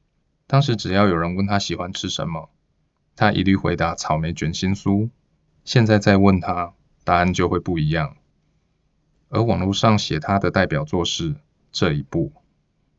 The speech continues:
这是宣传新作品时记者很常拿来凑数的问题。齐若颖心中真正的答案是下一部。她总是期待下一部会更好。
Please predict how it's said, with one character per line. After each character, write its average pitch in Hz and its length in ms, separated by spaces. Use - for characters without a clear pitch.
这 - 160
是 135 120
宣 131 200
传 98 200
新 107 200
作 107 160
品 85 200
时 85 200
记 98 200
者 85 180
很 82 140
常 87 240
拿 87 120
来 87 140
凑 92 260
数 87 240
的 80 120
问 85 200
题。 - 300
齐 - 160
若 123 180
颖 90 80
心 104 220
中 104 180
真 98 180
正 95 140
的 85 100
答 85 120
案 87 200
是 85 320
下 - 280
一 - 80
部。 156 280
她 135 160
总 110 160
是 113 140
期 85 180
待 92 160
下 90 240
一 82 40
部 82 160
会 87 140
更 80 240
好。 - 320